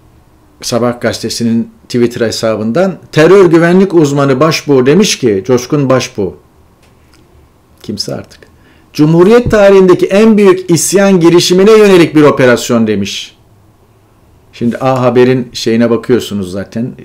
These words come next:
K J'sine, altı Ekim, altı sekiz Ekim faillerine operasyon falan altı sene sonra. Her neyse, yani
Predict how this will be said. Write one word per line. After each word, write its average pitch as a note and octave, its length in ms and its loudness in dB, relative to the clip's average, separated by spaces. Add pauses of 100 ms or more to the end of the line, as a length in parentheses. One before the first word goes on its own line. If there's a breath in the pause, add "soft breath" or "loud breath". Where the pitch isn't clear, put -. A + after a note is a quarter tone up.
(140)
K G#2 200 -6
J'sine, G2+ 360 -8
altı A2+ 300 -2
Ekim, G#2+ 400 -6
altı A2 280 -10
sekiz A2 280 -6
Ekim A2+ 200 -6
faillerine A2 580 -2
operasyon A2 540 -6
falan A2+ 280 -6
altı A2+ 280 -4
sene A2 220 -4
sonra. G#2+ 480 -8 (360 soft breath)
Her D#3 200 0
neyse, D3 420 -4 (360 loud breath)
yani F3+ 360 2